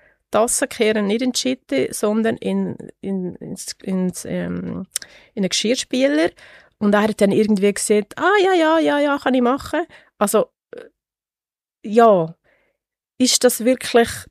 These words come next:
äh, so klar kommuniziert worden? Kann man sich wirklich fragen, hey, sie könnte sich bei Sachen, die ihr wichtig sind,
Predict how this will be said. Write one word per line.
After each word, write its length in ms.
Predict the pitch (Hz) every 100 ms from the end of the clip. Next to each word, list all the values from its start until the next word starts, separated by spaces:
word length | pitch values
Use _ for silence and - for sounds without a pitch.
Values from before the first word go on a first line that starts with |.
| _
äh, 80 | -
so 200 | 196 220
klar 420 | 214 - 202 208
kommuniziert 880 | 220 - 196 190 - 202 208 233 214
worden? 540 | 202 214 247 233 269 339 - _ _ - -
Kann 220 | - 208
man 80 | 190
sich 160 | 196
wirklich 260 | 214 - 247
fragen, 460 | - 202 196 208
hey, 360 | 202 196 202 226
sie 120 | -
könnte 360 | 220 208 196 196
sich 200 | - 185 - - _ -
bei 80 |
Sachen, 400 | 190 226 311 - 226
die 60 |
ihr 180 | 196 180
wichtig 400 | 247 - - -
sind, 580 | - 156 160 139 -